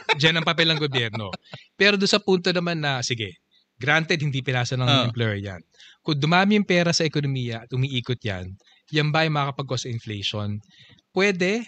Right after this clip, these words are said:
Speaker 2: Mhm.
Speaker 1: pero dalawang usapin yan. Una, hindi lang naman ang sinasabi ng, halimbawa, ng ibon,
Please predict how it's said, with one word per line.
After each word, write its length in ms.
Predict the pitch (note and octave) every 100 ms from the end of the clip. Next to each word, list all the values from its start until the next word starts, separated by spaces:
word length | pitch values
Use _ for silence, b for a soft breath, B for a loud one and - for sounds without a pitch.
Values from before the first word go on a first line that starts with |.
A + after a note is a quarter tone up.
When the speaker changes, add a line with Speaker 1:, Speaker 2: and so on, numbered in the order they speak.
| - -
Speaker 2:
Mhm. 240 | C#3+ C#3
Speaker 1:
pero 480 | D#3+ A#3 G3 D3 D3+ - _
dalawang 400 | C#3 C3+ C#3 C3+
usapin 320 | C#3 A#2+ A#2
yan. 220 | C3 G#2 D#2+ _ _ _
Una, 400 | A3 B3 E3+ D#3 D3+ _ _ _
hindi 220 | - G#3
lang 160 | A3+ A3+
naman 100 | G#3+ G#3+
ang 80 | G3
sinasabi 460 | F#3+ F3 F3 E3
ng, 160 | D#3+ D#3
halimbawa, 300 | D3 C#3 C#3+
ng 80 | C#3+
ibon, 380 | C3+ B2 G#2+